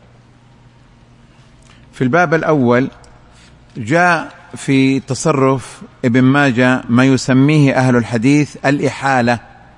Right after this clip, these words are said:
الإحالة. إيش هي الإحالة؟ الإحالة أن يكون هذا الحديث مروي عند الشيخ من شيخين،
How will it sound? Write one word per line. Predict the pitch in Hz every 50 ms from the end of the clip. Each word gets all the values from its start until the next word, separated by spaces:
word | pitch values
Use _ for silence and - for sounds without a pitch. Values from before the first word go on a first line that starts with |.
| - _ _ - - - - - _ - - - - _ _ _ _ - - - _ _ _ -
الإحالة. | 135 147 151 147 - 135 - - 139 131 120 110 101 101 95 92 - - - - - - - - _ _ _ _ _ _ _ _ _ -
إيش | 185 190 - - 180
هي | 175 165
الإحالة؟ | 147 139 131 - - 135 127 120 110 113 113 131 - - - - - - - - - - - - - - -
الإحالة | 135 139 151 147 139 175 180 185 185 175 175 180 180 170 - - - - - - - - - - - - - -
أن | 135 147
يكون | 151 151 143 - 185 185 175
هذا | 165 170 170 165 151 151
الحديث | 139 127 139 143 131 156 160 165 180 175 - - - - - - -
مروي | 135 151 170 180 175 160 151
عند | 131 120 135 139 127
الشيخ | 131 120 - - - 156 175 185 175 - - - - - - - - - - -
من | 139 160
شيخين، | 156 - 170 147 139 - - 147 127 104 90